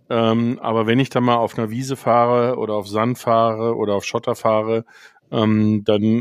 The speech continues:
ähm, hast du mit den Reifen, äh, einfach, aber das hat auch mit dem Ro-, Reifendruck wiederum zu tun, äh, kommst du halt gut durch, als wenn du jetzt, ähm, am Ende gebe ich euch in der Hinsicht recht,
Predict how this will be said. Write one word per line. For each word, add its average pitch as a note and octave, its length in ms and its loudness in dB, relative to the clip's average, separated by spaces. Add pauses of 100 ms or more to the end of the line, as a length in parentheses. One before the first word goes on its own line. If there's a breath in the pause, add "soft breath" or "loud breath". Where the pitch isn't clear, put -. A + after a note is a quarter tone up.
ähm, A2+ 440 -2
hast G2+ 220 -4
du A2+ 40 0
mit G#2+ 180 -2
den A2 160 0
Reifen, G2+ 440 -2
äh, - 20 -8
einfach, G#2+ 480 -4
aber F#2+ 240 -2
das F#2+ 160 -8
hat A2 140 -4
auch - 240 -2
mit G#2+ 160 2
dem A2 100 4
Ro-, A#2 300 2
Reifendruck A2 520 0
wiederum G#2 240 2
zu - 120 -16
tun, G#2 240 -2 (560 loud breath)
äh, G#2 260 2
kommst G#2 300 -2
du - 20 0
halt F#2+ 200 0
gut G2 200 -12
durch, G2 380 -2 (160)
als G2+ 180 -6
wenn G2+ 120 2
du G2+ 100 4
jetzt, - 360 -2 (420 loud breath)
ähm, G2 440 -2 (340)
am A2+ 120 -4
Ende D3 360 2
gebe C3 240 -4
ich C3+ 120 -2
euch A2+ 160 -4
in G#2+ 100 -2
der A2 160 0
Hinsicht C3+ 320 -4
recht, B2+ 320 -4